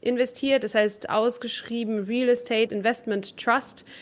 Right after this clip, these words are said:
Und, äh, Trust ist letztendlich, äh, wie eine Verwaltungsgesellschaft. Also das kann man sich ein bisschen vorstellen, wie bei seinem, äh, Vermieter, wenn man eine große Vermietungsgesellschaft hat, ähm, dass da praktisch eingezahlt wird oder dass ich mit meinem Geld dann da letztendlich einzahle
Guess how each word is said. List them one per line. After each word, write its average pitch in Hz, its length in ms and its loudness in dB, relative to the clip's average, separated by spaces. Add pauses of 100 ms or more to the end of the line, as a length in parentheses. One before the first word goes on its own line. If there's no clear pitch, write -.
(280)
Und, 226 420 4
äh, 214 160 6
Trust 240 440 0
ist 233 160 0
letztendlich, 220 880 0
äh, 208 240 2
wie 220 60 2
eine 254 140 4
Verwaltungsgesellschaft. 202 1160 4
Also 202 160 -2
das 190 60 -10
kann 233 120 4
man 233 120 2
sich 214 180 -6
ein 220 100 0
bisschen 220 220 -2
vorstellen, 233 640 2
wie 226 80 -2
bei 233 160 4
seinem, 208 380 0
äh, 175 100 -2
Vermieter, 220 460 2
wenn 208 80 0
man 214 100 2
eine 208 80 0
große 240 300 0
Vermietungsgesellschaft 226 1080 0
hat, 214 200 0 (480)
ähm, 220 580 4
dass 208 320 2
da 220 160 4
praktisch 220 400 -6
eingezahlt 247 720 4
wird 233 100 -2
oder 214 140 2
dass 202 280 -2
ich 247 200 -4
mit 233 200 -2
meinem 220 300 2
Geld 226 240 4
dann 220 140 -2
da 208 80 0
letztendlich 208 640 -4
einzahle 220 640 2